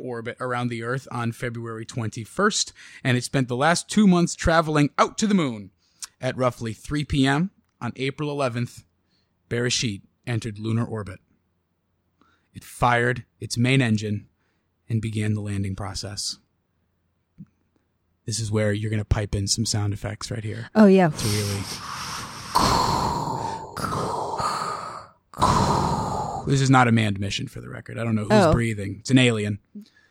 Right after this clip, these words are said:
Speaker 1: Um,
Speaker 2: It's
Speaker 1: so,
Speaker 2: me listening to the
Speaker 1: so
Speaker 2: story.
Speaker 1: it
Speaker 2: Just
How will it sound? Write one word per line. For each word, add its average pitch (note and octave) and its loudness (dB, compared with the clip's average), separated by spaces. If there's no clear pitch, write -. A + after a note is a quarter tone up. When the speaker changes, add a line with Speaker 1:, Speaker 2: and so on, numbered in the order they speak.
Speaker 1:
Um, C3 8
Speaker 2:
It's A3 8
Speaker 1:
so, E3 6
Speaker 2:
me A3 8
listening G3 4
to F#3 4
the F3+ 2
Speaker 1:
so - 0
Speaker 2:
story. E3+ 4
Speaker 1:
it C#3 2
Speaker 2:
Just E3 0